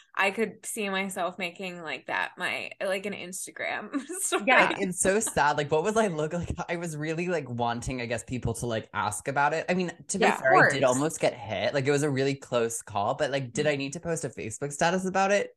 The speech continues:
Speaker 3: Definitely
Speaker 1: Yeah.
Speaker 3: not. <laughs>
Speaker 2: No, you did. You needed those
Speaker 1: No.
Speaker 2: comments. You needed those, "Oh my God, O M G, exclamation point, are, are you okay?"
Speaker 1: People needed to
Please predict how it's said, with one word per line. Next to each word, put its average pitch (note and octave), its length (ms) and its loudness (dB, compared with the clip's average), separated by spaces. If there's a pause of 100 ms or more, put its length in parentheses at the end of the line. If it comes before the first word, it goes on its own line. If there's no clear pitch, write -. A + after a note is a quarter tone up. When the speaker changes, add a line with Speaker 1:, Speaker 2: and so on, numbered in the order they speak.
Speaker 3:
Definitely E3 440 0
Speaker 1:
Yeah. F#3 80 2
Speaker 3:
not. C3 440 0
<laughs> G3+ 200 0
Speaker 2:
No, B3+ 120 0
you C4 260 0
did. G3+ 400 0
You G3 120 -6
needed G#3 240 -4
those C4+ 180 2
Speaker 1:
No. G3 120 0
Speaker 2:
comments. F3 540 -4
You G3 140 -4
needed G3 180 -2
those, G3 320 0
"Oh F3 80 0
my F#3 160 0
God, F3 520 4
O G3 100 4
M G3 180 0
G, F3 260 -2
exclamation F3+ 520 -6
point, F#3 220 0 (100)
are, E3+ 320 4 (100)
are E3 280 6
you D#3 600 -2 (100)
okay?" D#3 800 0
Speaker 1:
People D#4+ 640 2
needed A3+ 600 0 (100)
to G#3 440 0